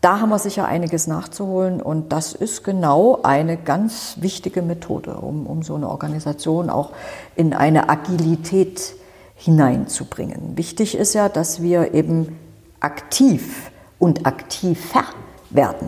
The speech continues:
in dieser Gesellschaft und dazu muss es erstmal im Inneren der Organisation auch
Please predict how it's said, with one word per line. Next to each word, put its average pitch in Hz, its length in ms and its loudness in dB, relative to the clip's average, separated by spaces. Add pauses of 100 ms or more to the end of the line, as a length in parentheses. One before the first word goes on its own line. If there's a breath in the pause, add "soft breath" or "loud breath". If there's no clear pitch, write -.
in 156 140 2
dieser 143 260 0
Gesellschaft - 560 -6
und 127 120 -2
dazu 131 260 2
muss 160 220 6
es 185 120 2
erstmal 135 380 0
im 76 60 -2
Inneren 147 380 4
der - 100 0
Organisation 139 680 -2
auch - 320 0